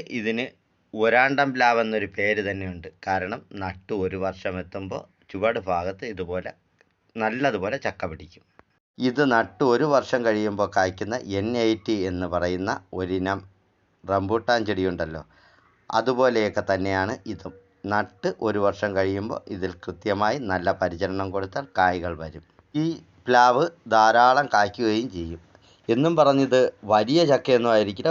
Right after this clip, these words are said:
ഒരു മീഡിയം സൈസ് ചക്കയായിരിക്കും, നല്ല ടേസ്റ്റുള്ള ചക്കയും ആയിരിക്കും. പ്ലാവ് നട്ട് ഒരു വർഷം കൊണ്ട് കായ്ക്കണമെന്ന് പറയുമ്പോൾ നമ്മുടെ പ്ലാവ്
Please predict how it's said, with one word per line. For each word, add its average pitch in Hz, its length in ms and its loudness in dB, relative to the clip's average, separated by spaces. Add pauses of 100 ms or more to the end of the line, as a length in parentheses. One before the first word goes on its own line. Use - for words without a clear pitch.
ഒരു 139 100 -2 (100)
മീഡിയം 143 360 2
സൈസ് 107 320 2
ചക്കയായിരിക്കും, 104 640 -2
നല്ല 156 140 0 (100)
ടേസ്റ്റുള്ള 123 480 2
ചക്കയും 95 400 -4
ആയിരിക്കും. 87 360 -4 (420)
പ്ലാവ് 127 420 6
നട്ട് 123 280 0
ഒരു 120 180 4
വർഷം 131 300 0
കൊണ്ട് 123 160 -2 (120)
കായ്ക്കണമെന്ന് 104 680 0
പറയുമ്പോൾ 95 440 -2 (300)
നമ്മുടെ 101 400 0
പ്ലാവ് 90 360 0